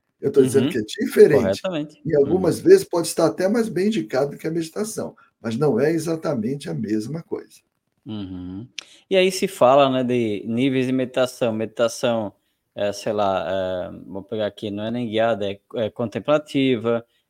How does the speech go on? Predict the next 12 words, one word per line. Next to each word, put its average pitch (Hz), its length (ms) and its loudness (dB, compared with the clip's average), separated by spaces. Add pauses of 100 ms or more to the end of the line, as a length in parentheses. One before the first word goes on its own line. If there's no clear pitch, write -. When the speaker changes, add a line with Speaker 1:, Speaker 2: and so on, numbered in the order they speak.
Speaker 2:
meditação 113 600 0
de 110 80 -4
visualização, 113 1120 0 (240)
meditação 120 580 -2
é, 107 260 0
é 110 200 -4
visualização 131 540 0
transcendental, 135 840 0
contemplativa, 127 1160 -2 (320)
e 127 160 0
aí 127 180 0
vai. 127 400 0